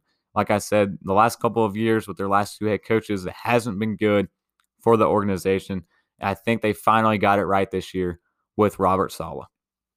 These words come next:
So then we go to today's news from earlier this morning, and that's that the Atlanta Falcons have o-, offered Tennessee Titans offensive coordinator Ar-, Arthur Smith. They offered him to be their new head coach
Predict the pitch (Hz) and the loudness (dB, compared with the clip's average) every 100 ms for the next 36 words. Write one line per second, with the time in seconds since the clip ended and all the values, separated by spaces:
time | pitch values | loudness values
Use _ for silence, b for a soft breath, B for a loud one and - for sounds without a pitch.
0 | _ _ _ _ b b b - - 151 | _ _ _ _ b b b -18 -2 0
1 | 190 160 151 143 - 131 123 - 135 113 | 2 4 4 2 0 2 0 0 -4 2
2 | 120 139 143 - 101 101 - 104 98 120 | 4 4 4 0 0 0 -2 -8 -2 0
3 | 131 131 110 107 - 101 104 104 98 _ | 2 2 0 -4 -4 -2 -2 -2 -6 _
4 | _ _ 101 104 117 131 120 117 98 98 | _ _ -6 -2 -2 -4 0 2 2 0
5 | 120 143 - 113 123 - 104 92 104 90 | 0 0 0 2 2 0 -6 -6 -8 -8
6 | - 113 113 76 113 127 117 107 - 139 | 0 2 2 2 2 2 0 -2 -6 -6
7 | 147 147 135 - 123 101 117 107 110 113 | -4 -4 -6 0 0 0 -4 -2 -2 -2
8 | 113 104 - 110 110 104 - 107 120 - | -8 -10 -4 -4 -2 -4 -4 0 0 0
9 | 110 127 131 123 - 123 123 101 - _ | 0 0 0 -8 -8 -4 0 0 -2 _
10 | _ _ _ _ _ _ _ _ _ - | _ _ _ _ _ _ _ _ _ -8
11 | 107 117 135 139 113 131 123 110 90 117 | -2 2 2 0 -2 -4 -4 -8 -4 0
12 | 117 95 120 123 117 117 98 110 110 92 | 0 2 2 2 -2 -4 -2 0 0 0
13 | 110 107 - | 0 0 -2